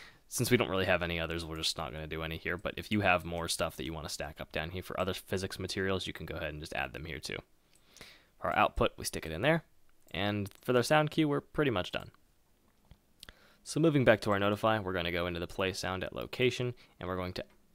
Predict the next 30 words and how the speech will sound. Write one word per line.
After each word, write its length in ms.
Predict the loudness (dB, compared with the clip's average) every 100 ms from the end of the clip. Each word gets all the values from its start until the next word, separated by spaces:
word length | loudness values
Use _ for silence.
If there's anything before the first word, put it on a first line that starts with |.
| -20 _ _ _ -10
actually, 440 | -6 -2 -2 -2 -8 -8
I 60 |
realize 340 | -4 -2 -2 -4
this 100 | -6
is 140 | -6 -10
maybe 300 | -8 -2 0
the 80 | 0
wrong 220 | -2 -2
node 160 | -4 -4
to 40 |
use 200 | -4 -4
here. 160 | -4 -4 -8 -12 -14 -4
We're 80 | 0
gonna 140 | 2
go 100 | 2
ahead 180 | 4 2
and 120 | 0
do 80 | -6
play 400 | -8 -4 0 0
sound, 480 | 0 -4 -4 -6 -8 -12 -20 -20 -20 -20 -20 -20 -20 -20 _
we're 80 | -4
gonna 80 | 0
go 40 |
ahead 80 | 0
and 40 | 0
do 100 | -2
spawn 540 | -4 -2 0 2 2
sound 500 | 0 -4 -6 -8 -10 -12 -10
at 200 | -8 -8
location, 560 | -6 -4 -4 -4 -8